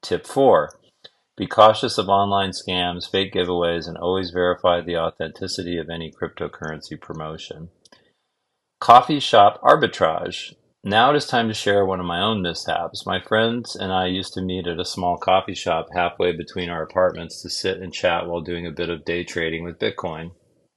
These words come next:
The coffee shop accepted Bitcoin, which made it the perfect place for us to chill. Being the cautious guy that I am, my trusty hardware wallet was at hand, as I consider it the safest way to store cryptocurrency.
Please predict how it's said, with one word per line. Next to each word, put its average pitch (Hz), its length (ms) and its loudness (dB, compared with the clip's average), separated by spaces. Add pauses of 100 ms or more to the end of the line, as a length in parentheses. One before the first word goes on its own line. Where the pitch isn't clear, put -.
(1300)
The - 80 -4
coffee 110 340 6
shop 104 280 6
accepted 95 520 -2
Bitcoin, 87 480 -4
which 85 180 -12
made 90 200 -4
it 90 140 -6
the - 80 -12
perfect - 440 -8
place 85 240 -2
for 85 100 -6
us 80 100 -10
to - 160 -20
chill. 80 540 -2 (580)
Being 110 240 2
the 101 80 -2
cautious 101 460 0
guy 90 260 2
that 82 160 -2
I 85 80 -2
am, 98 300 0
my 85 160 -8
trusty 92 400 -4
hardware 90 380 -2
wallet 82 360 0
was 85 200 -6
at 85 200 -6
hand, 82 420 -8 (340)
as 87 160 -6
I 87 80 0
consider 95 440 -4
it 92 120 -4
the 87 80 -10
safest - 480 -6
way 85 140 -2
to 82 80 -6
store 80 360 -6
cryptocurrency. 90 920 -10